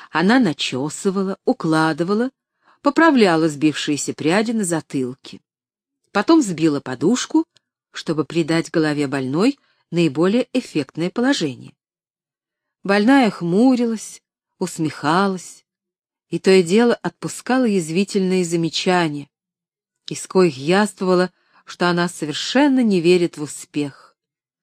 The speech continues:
Однако, несмотря на всю язвительность ее тона, чувствовалось, как ее все больше и больше охватывает волнение.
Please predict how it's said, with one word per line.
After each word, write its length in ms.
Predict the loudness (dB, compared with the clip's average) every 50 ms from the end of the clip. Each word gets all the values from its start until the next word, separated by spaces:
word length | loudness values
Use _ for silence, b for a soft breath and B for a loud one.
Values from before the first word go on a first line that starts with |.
| _ _ _ _ _ _ _ _ _ _ _ _ _ _ _ _ _ _
Однако, 460 | _ -2 2 4 4 4 4 4 4 4
несмотря 640 | 4 4 4 2 2 2 2 2 2 2 4 4
на 140 | 4 2 0
всю 220 | -2 -4 -2 0 2
язвительность 880 | 2 2 0 0 -2 -2 -2 -2 -2 -2 -2 -2 -2 -4 -6 -6 -4
ее 220 | -2 0 2 0 0
тона, 640 | 0 _ 4 4 6 6 4 2 0 0 -4 -8 -12 _ _ _ _ _ _ _ _ _ _ _ _ _ _
чувствовалось, 640 | -2 -2 -2 -2 -2 -4 -6 -2 -2 -2 -2 -2 -4
как 220 | -4 -6 -2 -2
ее 180 | 0 0 0 -2
все 220 | -2 -2 -2 -2
больше 440 | 0 0 0 0 0 -2 -4 -4 -4
и 80 | -6
больше 500 | -4 -2 2 2 4 4 2 0 -4 -4
охватывает 800 | -4 -6 -6 -8 -8 -4 -4 -4 -4 -6 -6 -4 -4 -6 -6 -6
волнение. 880 | -6 -6 -4 -4 -4 -4 -4 -4 -2 -2 -2 -4 -6 -6 -8 -10 -12